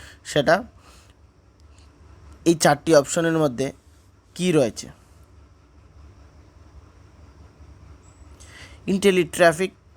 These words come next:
স্মার্ট সিগন্যাল, আই ট্রাফিক, ভিশন এক্স। এই চারটির মধ্যে সঠিক উত্তরটি তোমাদের হচ্ছে অপশন নাম্বার এ, IntelliTraffic হচ্ছে এআই পাওয়ার্ড ট্রাফিক কন্ট্রোল সিস্টেম launch in January দুই হাজার পঁচিশ।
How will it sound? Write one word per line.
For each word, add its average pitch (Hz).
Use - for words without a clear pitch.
স্মার্ট 156
সিগন্যাল, 170
আই 143
ট্রাফিক, 156
ভিশন 143
এক্স। -
এই 175
চারটির 160
মধ্যে 143
সঠিক 135
উত্তরটি 139
তোমাদের 131
হচ্ছে 127
অপশন 117
নাম্বার 120
এ, -
IntelliTraffic 135
হচ্ছে 139
এআই 208
পাওয়ার্ড 151
ট্রাফিক 151
কন্ট্রোল 139
সিস্টেম 131
launch 123
in 190
January 117
দুই 113
হাজার 98
পঁচিশ। -